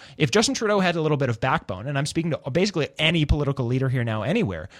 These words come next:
if you're on the left, fight for what you want. If somebody comes out and says climate change isn't real, if Brad Wall comes out and says this is all nonsense, if you stand on a stage next to Ian Anderson, whose personal position, I have no idea what Kinder Morgan's official position is, although I'd,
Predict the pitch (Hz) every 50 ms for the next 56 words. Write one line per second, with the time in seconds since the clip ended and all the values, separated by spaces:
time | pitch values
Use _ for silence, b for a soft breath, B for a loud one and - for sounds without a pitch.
0 | B B B B B 156 165 - 185 240 294 330 311 277 190 123 110 120 - -
1 | - b b b - - - 226 208 202 175 - 233 220 - 208 247 233 277 349
2 | 339 - - - - b b b b b 359 - - 294 302 320 320 - - 277
3 | 262 226 214 208 185 190 - 196 185 - - 196 185 214 196 - 196 170 170 151
4 | 139 131 131 147 180 165 139 147 131 147 143 165 196 196 160 135 151 165 165 -
5 | 175 156 156 143 135 123 123 131 127 - 139 127 107 123 120 117 117 123 120 120
6 | 117 120 127 143 170 - 135 113 113 135 131 165 202 - - 233 220 220 202 185
7 | 170 - 160 165 156 147 160 139 - - 135 135 131 123 131 147 180 190 165 -
8 | 127 120 113 123 127 113 - - 165 220 240 - 208 156 117 113 110 107 101 180
9 | 160 127 120 117 123 127 143 135 127 123 113 - - 156 143 135 123 120 117 113
10 | 110 113 110 101 104 - 180 - 147 101 113 98 101 95 - 110 113 135 151 143
11 | 113 117 117 110 113 113 113 117 110